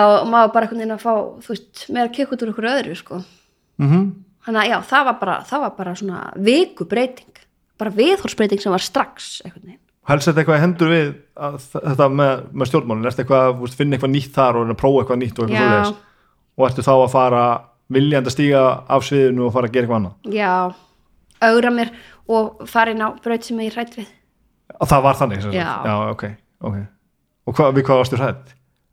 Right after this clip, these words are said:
Speaker 1: Bara þetta er allt eitthvað svo, þú veist, allt þetta, öll þessi stjórnmál, þetta er með allt á hreinu og eitthvað svona, þú
Speaker 2: Já.
Speaker 1: veist, og, og,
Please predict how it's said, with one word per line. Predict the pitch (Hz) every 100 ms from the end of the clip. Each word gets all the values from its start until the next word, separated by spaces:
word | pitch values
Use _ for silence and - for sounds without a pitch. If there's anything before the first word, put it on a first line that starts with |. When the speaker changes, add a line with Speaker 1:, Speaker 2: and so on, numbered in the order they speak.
| _ _ _ _ _ _ _ _ _ - - _ _ -
Speaker 1:
Bara | - - 196 226
þetta | 185
er | 175
allt | -
eitthvað | 208 208 196
svo, | 214 196
þú | 202
veist, | 185 196
allt | 196
þetta, | 202 220 214 - 214 -
öll | 185 202
þessi | 202 196
stjórnmál, | - 196 202 - 285 214 - 208
þetta | 214
er | 202 196
með | 196 214
allt | 220 - 208
á |
hreinu | 208 247 311 220 180
og | 170 151 87 -
eitthvað | 196 180 185
svona, | 85
þú | - 127
Speaker 2:
Já. |
Speaker 1:
veist, | 110 101
og, | 92 - - - - _ _ _ _ _ - _ _ _
og, | - 214 196 -